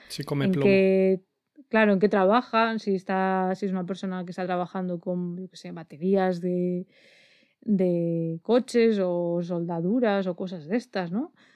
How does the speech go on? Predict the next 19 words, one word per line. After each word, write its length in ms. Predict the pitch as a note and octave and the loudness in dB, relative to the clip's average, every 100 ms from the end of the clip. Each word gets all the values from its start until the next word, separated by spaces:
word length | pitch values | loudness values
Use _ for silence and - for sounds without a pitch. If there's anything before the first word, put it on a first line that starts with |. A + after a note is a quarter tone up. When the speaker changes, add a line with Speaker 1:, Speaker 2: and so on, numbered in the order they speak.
| _ _ | _ _
Speaker 2:
O 340 | G3+ F3+ F3+ | 0 2 2
el 80 | E3+ | 2
tipo 200 | G#3 G3+ | 0 0
de 120 | F3 E3 | 2 0
vivienda, 680 | D#3+ F#3+ C4 B3 A#3 A#3 | 0 2 4 4 4 0
cosas 280 | G3+ F#3 F3 E3+ | -4 -6 -10 -6
así. 220 | G#3+ A3 | 0 0
Speaker 1:
Por 120 | C#3 | 0
cierto, 320 | - D#3 D3 | 0 0 0
yo 220 | C#3 E3 E3 | 0 0 4
Speaker 2:
Y 60 | |
Speaker 1:
con 40 | F3+ | 8
lo 20 | D3 | 8
de 60 | |
las 100 | D3 | 8
Speaker 2:
luego 140 | - - | 6 4
Speaker 1:
soldaduras, 380 | D3+ F3 C3+ - | 4 2 0 0
veía, 480 | C3+ D3+ D3 D3 | 2 2 2 0
mm, 220 | C#3+ C#3+ | -2 -6